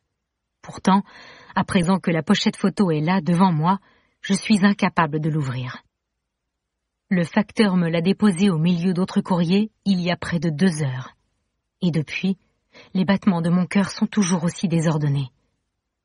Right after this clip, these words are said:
J'ai envoyé un texto à Romy pour la prévenir.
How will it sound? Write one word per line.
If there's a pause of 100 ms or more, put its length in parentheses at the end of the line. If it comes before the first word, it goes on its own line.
(340)
J'ai
envoyé
un
texto
à
Romy
pour
la
prévenir.